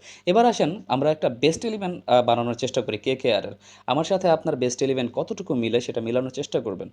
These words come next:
তো কেকেআর এর বেস্ট ইলেভেন, আমি আমার জায়গাটাতে প্রথম যে ওপেনিং যে স্লট, সেখানে আমি প্রথম অবস্থানটাই রাখবো আজিঙ্ক্য রাহানে। একজন প্রপার ব্যাটসম্যান, ওপেনিং ব্যাটসম্যান, ওপেন করেই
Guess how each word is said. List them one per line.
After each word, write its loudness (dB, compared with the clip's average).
তো 6
কেকেআর 2
এর -2
বেস্ট 2
ইলেভেন, 0
আমি 0
আমার 0
জায়গাটাতে 0
প্রথম -4
যে -4
ওপেনিং -4
যে -2
স্লট, -2
সেখানে -4
আমি -6
প্রথম -6
অবস্থানটাই 0
রাখবো 2
আজিঙ্ক্য 2
রাহানে। -2
একজন 2
প্রপার 2
ব্যাটসম্যান, -2
ওপেনিং -6
ব্যাটসম্যান, -2
ওপেন -2
করেই 0